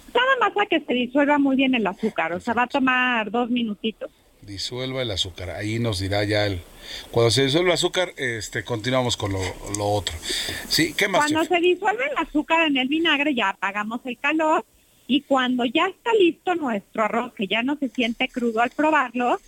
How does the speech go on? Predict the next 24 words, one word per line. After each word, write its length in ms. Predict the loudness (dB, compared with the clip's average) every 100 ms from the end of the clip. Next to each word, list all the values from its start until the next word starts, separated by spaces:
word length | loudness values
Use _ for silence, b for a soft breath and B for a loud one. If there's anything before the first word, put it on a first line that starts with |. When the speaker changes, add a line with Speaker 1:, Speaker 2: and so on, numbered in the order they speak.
| -14
Speaker 2:
Sí. 160 | -10 -8 -4
Speaker 1:
así 380 | -4 0 0
caliente 840 | 0 0 2 0 0 -2 -2 -2 -4 _ _
se 140 | -2
le 100 | 0
agrega 720 | 0 -2 0 0 0 0 -2 -4 _ _ _ _ _ _ _ -4
el 380 | 0 2 0 -2
vinagre 500 | 0 2 2 2 2
de 60 | 0
arroz 300 | 2 2 0
con 180 | -2 0
el 140 | 2
azúcar 600 | 0 0 -2 0 0 0 -4 _
y 280 | 2 2 2 0
se 160 | 2
revuelve. 600 | 4 2 2 0 0 -8 -10 _ _ _ _ _ _ _ _ _ _ -18
Speaker 2:
Sí, 160 | -12 -6 -2 0 -2 -4 -12
se 220 | -12 -10 -12
revuelve. 600 | -12 -10 -10 -12 -14 -16 -16 -18 -20 -10 2
Speaker 1:
Y 160 | 2
se 140 | 4 4
va 80 | 2
a 80 | 2
estar 500 | -8 _ 2 2 -2